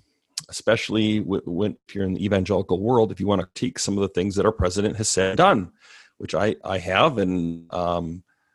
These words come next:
uh, you get a lot of pushback, but I think it's essential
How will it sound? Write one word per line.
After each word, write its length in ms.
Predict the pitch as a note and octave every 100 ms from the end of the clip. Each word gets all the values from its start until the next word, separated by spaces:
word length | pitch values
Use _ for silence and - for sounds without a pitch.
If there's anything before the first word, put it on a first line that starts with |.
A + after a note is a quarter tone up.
| _ _
uh, 400 | - E2 C#2 G#1+ - _ _ - -
you 180 | - G2
get 120 | G2+
a 40 | E2+
lot 220 | F#2 F2+
of 120 | E2
pushback, 440 | A#2+ - - F#2+ -
but 100 | F#2+
I 40 |
think 180 | G2 F#2+
it's 120 | F2+
essential 560 | F2+ - A2 B2 D#2